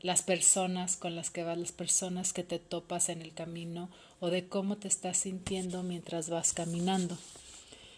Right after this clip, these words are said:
Entonces, e-, es sumamente importante que, que podamos llevar, pues, esta presencia y esta, digamos, esta respiración consciente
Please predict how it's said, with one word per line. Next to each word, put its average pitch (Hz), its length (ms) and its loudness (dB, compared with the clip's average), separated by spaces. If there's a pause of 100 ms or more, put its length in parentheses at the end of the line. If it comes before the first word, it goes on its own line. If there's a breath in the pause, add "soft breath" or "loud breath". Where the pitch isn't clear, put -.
(200 loud breath)
Entonces, 202 960 6
e-, 208 220 4
es 226 160 0
sumamente 214 720 6
importante 190 1000 0 (1700 loud breath)
que, 175 500 0
que - 80 -4
podamos 208 460 6
llevar, 185 500 4 (1160 loud breath)
pues, 190 420 6
esta 214 300 4
presencia 190 1080 2 (260 loud breath)
y 175 380 0
esta, 170 920 -2 (140)
digamos, 175 340 -2
esta 175 260 -2
respiración 170 760 0
consciente 185 880 0